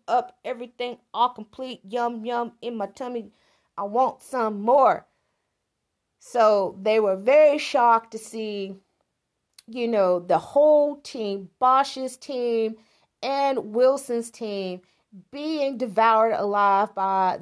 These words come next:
the Chud monsters that are up under the ground. So they're like, "Ah, we ain't gonna fool with that." But see, Wilson already knew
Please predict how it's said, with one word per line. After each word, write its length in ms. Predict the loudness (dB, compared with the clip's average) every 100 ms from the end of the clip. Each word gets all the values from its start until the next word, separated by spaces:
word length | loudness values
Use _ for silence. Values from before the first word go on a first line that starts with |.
| -2
the 80 | -2
Chud 560 | 0 0 2 0 -2 -8
monsters 680 | -10 -2 0 0 -4 -12 -10
that 120 | -8
are 140 | -6 -6
up 200 | -8 -12
under 200 | -16 -16
the 120 | -14
ground. 500 | -10 -4 -2 -2 -6 _ _ _ _ _ _ _ _ _ _
So 720 | -16 -2 2 4 4 0 -2 -6 _ _
they're 240 | -4 0 2
like, 300 | 2 -2 -4
"Ah, 720 | -4 -2 2 2 4 4 2 0
we 220 | -4 -4
ain't 180 | -4 -6
gonna 200 | -6 -6
fool 320 | -6 -4 -4
with 180 | -6 -8
that." 360 | -8 -8 -10 _
But 260 | -10 -8 -10
see, 500 | -10 -6 -4 -2 -4
Wilson 540 | 0 0 0 -2 -10 -6
already 460 | -2 -2 -4 -8 -8
knew 640 | -4 -4 -2 -4 -6